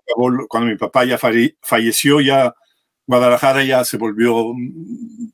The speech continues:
tristemente una cosa que no hemos seguido. Entonces, ya cuando empezó la feria otra vez,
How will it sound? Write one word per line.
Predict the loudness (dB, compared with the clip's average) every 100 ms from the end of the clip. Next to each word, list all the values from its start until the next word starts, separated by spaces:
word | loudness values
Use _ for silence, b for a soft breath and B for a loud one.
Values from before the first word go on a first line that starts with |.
| _
tristemente | -2 0 2 0 2 2
una | 2 2 0
cosa | -4 -4
que | -2
no | 2
hemos | 2 0 -4
seguido. | 0 2 2 0 -6 B B B B
Entonces, | 0 2 2
ya | 2
cuando | 0 0
empezó | 0 0
la | 0 2
feria | 2 2 0
otra | 0 0
vez, | 0 -2 -10